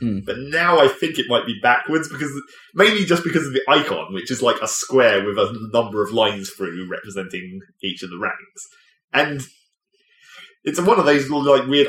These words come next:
Speaker 2: iconography things, but surely three lines is a higher rank than one line, right?
Speaker 1: Yeah.
Speaker 2: In an icon form.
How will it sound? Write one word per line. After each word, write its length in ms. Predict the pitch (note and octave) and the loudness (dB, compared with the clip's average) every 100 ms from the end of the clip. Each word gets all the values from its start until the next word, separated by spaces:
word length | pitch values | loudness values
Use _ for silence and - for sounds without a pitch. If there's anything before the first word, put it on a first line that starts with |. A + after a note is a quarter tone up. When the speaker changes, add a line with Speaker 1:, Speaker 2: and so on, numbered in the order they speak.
| A#2+ | 4
Speaker 2:
iconography 580 | C3+ C3 C#3 B2 G#2 F#2+ | 2 4 2 0 -8 -6
things, 340 | F2 F#2 G#2+ | -8 -8 -2
but 140 | B2+ C3 | 0 2
surely 340 | G3+ G3+ F3 | 6 8 6
three 360 | E3+ F3+ F#3+ E3 | 2 2 4 4
lines 420 | B2 A2+ A2+ A2 - C#3 | 4 4 2 -2 -2 0
is 80 | |
a 80 | C3 | 0
higher 320 | - D3 C3+ | 4 6 6
rank 240 | B2+ B2+ - | 6 4 2
than 240 | B2+ A#2+ | -2 2
one 260 | C3+ B2 F2 | 4 4 2
line, 300 | D#2 F2 F#2 | -8 -10 -4
right? 420 | A2 E3 F3 F3 - | 2 4 2 -2 -10
Speaker 1:
Yeah. 380 | - A2 F2+ A2+ - | 0 2 2 0 2
Speaker 2:
In 100 | C#3+ | 4
an 140 | C3+ | 6
icon 440 | C#3+ D3+ - G2 G2+ | 6 6 2 -4 -6
form. 640 | A2 - E2 G#2+ B2+ C#3 | -10 -10 -12 -12 -10 -10